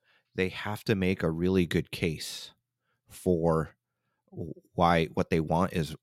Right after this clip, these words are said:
quote unquote right. There has to be, like, some moral reason why what they want is okay. Um, it, it's never okay just to want something. Yeah,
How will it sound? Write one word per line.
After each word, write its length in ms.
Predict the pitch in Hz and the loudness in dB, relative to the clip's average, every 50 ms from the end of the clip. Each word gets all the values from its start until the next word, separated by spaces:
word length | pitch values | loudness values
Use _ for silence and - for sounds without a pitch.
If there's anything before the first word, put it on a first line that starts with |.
| _ | _
quote 200 | - - 87 82 | -4 -2 0 0
unquote 320 | 78 76 - - 87 76 - | 0 0 0 0 0 0 0
right. 380 | 80 80 69 73 73 - - - - - _ _ _ _ _ _ _ _ _ _ _ _ _ _ _ _ - - _ _ _ _ | -2 -6 -6 -6 -8 -10 -14 -18 -18 -20 _ _ _ _ _ _ _ _ _ _ _ _ _ _ _ _ -20 -20 _ _ _ _
There 100 | - 101 | -2 0
has 220 | 87 98 92 - - | 0 0 0 -4 -2
to 60 | - | 0
be, 140 | - 104 98 | 2 2 2
like, 180 | 82 87 87 | 2 2 0
some 160 | - - 90 85 | 0 0 0 0
moral 600 | 80 80 80 82 87 92 92 90 87 82 78 - - - - - _ - | 0 0 2 2 4 4 4 4 4 2 -2 -6 -12 -20 -20 -20 _ -4
reason 400 | - 90 95 95 92 80 80 78 | -2 0 0 0 0 -2 -4 -2
why 560 | 76 78 78 78 76 71 69 67 67 - - _ _ _ _ _ _ _ - | -2 -2 0 0 -2 -4 -6 -8 -10 -12 -14 _ _ _ _ _ _ _ -10
what 220 | - - 82 80 | -6 -4 -4 -2
they 120 | - 82 76 | 0 0 -2
want 400 | 73 78 80 78 71 67 - - _ | 0 0 0 0 0 -2 -6 -8 _
is 200 | - 87 78 76 | -4 -2 -2 -2
okay. 540 | 78 69 69 - - - 57 52 - - - _ _ _ _ _ _ _ _ _ _ _ _ _ _ _ _ _ _ - - _ _ _ _ - - - - - | -2 -4 -6 -6 -6 -6 -6 -6 -10 -18 -20 _ _ _ _ _ _ _ _ _ _ _ _ _ _ _ _ _ _ -20 -20 _ _ _ _ -20 -20 -12 -6 -2
Um, 420 | 87 82 78 73 71 73 71 - - - | 0 0 0 0 -2 -4 -8 -8 -10 -10
it, 160 | - 85 - | -12 -10 -8
it's 220 | 95 95 - - 98 | -8 -8 -4 0 2
never 260 | 95 92 87 98 90 | 2 4 4 4 2
okay 240 | 80 - - 95 87 | 2 2 0 0 0
just 220 | 78 - - - - | 0 -2 -4 -6 -8
to 60 | 82 | -6
want 260 | 80 78 78 - - | -4 -4 -4 -6 -6
something. 320 | - 71 65 - - 69 - _ _ _ _ _ _ _ _ _ _ _ _ _ _ _ _ _ _ _ _ _ _ | -10 -10 -10 -10 -12 -16 -16 _ _ _ _ _ _ _ _ _ _ _ _ _ _ _ _ _ _ _ _ _ _
Yeah, 200 | - 90 80 76 | -6 -4 -4 -4